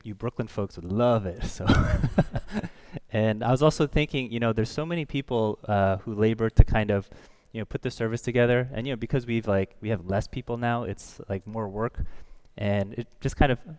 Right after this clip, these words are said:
I don't know, I feel for some of you all who come in every Sunday. And, um, I think it'd be, like, a nice break, too, from, like, setting up on Sundays and kind of enjoy fellowship.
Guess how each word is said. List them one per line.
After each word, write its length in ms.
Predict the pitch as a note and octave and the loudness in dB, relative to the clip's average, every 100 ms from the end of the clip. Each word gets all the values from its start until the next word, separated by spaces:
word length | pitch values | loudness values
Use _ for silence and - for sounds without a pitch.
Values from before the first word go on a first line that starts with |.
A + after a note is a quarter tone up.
| - _ _ | -20 _ _
I 100 | A2+ | -2
don't 80 | G#2+ | 0
know, 120 | G2+ F#2+ | 0 -2
I 60 | |
feel 180 | A2 B2+ | -2 -4
for 160 | - A2+ | -4 -6
some 220 | - A2+ | -6 -4
of 160 | A2 G#2+ - - | -2 -4 -10 -20
you 180 | - G2+ | -10 -4
all 340 | G2+ G#2 G2+ - | 0 0 0 -6
who 80 | A2+ | -10
come 220 | - G#2 | -6 -4
in 180 | G2+ G2 | -2 -2
every 200 | G2 G2+ | -4 -4
Sunday. 460 | - G2+ F#2+ F#2 - _ _ _ _ - | -4 -4 -2 -2 -6 _ _ _ _ -12
And, 300 | G#2 G2 F#2+ | -6 -4 0
um, 320 | F#2+ F#2 F#2 - - _ - - _ _ _ _ _ - | 2 0 -4 -18 -20 _ -20 -20 _ _ _ _ _ -6
I 60 | |
think 100 | B2+ | -2
it'd 80 | A#2+ | 0
be, 80 | G#2+ | 0
like, 120 | G#2+ | 0
a 40 | |
nice 200 | G2+ G2+ | 0 -2
break, 320 | - G2 F#2+ - | -4 -6 -6 -6
too, 200 | G#2 G2+ | -12 -12
from, 140 | - | -10
like, 120 | F2+ - | -10 -6
setting 260 | G2+ G2 | -4 -2
up 140 | F#2+ G2+ | -4 -6
on 80 | |
Sundays 460 | G2+ G#2 G#2 G#2+ - - - _ | -8 -6 -6 -8 -14 -20 -20 _
and 80 | F#2+ | -16
kind 220 | - G2 | -8 -6
of 120 | F#2 F#2 | -4 -6
enjoy 240 | F2+ F#2+ | -8 -8
fellowship. 500 | - F#2+ G2 - G#2 | -6 -6 -4 -8 -10